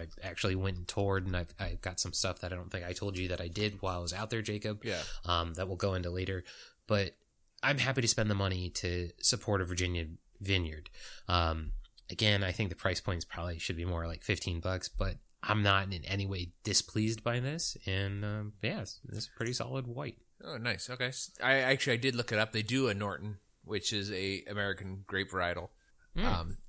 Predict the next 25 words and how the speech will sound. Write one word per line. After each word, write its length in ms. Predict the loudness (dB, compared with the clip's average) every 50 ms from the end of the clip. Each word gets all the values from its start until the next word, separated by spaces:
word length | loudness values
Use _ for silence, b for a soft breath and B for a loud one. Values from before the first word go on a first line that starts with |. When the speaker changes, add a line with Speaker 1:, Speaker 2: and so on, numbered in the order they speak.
| 0
Speaker 2:
and 180 | 4 4 6 6
I, 120 | 6 6
Speaker 1:
Oh, 100 | 6 8
Speaker 2:
and 180 | 8 6 6 6 6
Speaker 1:
like 160 | 6 6 6
Speaker 2:
I 20 |
Speaker 1:
an 60 | 6 6
actual 400 | 6 4 4 2 2 2 2 -2 -8 -10 -12 -8
w-, 140 | -6 -6 -4 -2
wine, 160 | -2 -4 0 2
okay. 280 | 2 2 4 4 4 8
Speaker 2:
Yeah, 220 | 10 10 10 10 8
yeah. 240 | 4 4 4 4 4
Speaker 1:
Wine 260 | 4 4 4 4 2
type. 300 | 2 2 0 0 0 -2 2
Speaker 2:
Yeah, 220 | 8 10 10 10
Speaker 1:
Okay, 60 | 10
I 40 | 10
Speaker 2:
wine 100 | 8 8
Speaker 1:
didn't, 140 | 8 8 6
Speaker 2:
type, 200 | 4 2 2 4 6
Speaker 1:
I 20 | 6
didn't 140 | 8 8 8
Speaker 2:
yeah. 80 | 6 6
Speaker 1:
underst-, 260 | 6 6 4 0 0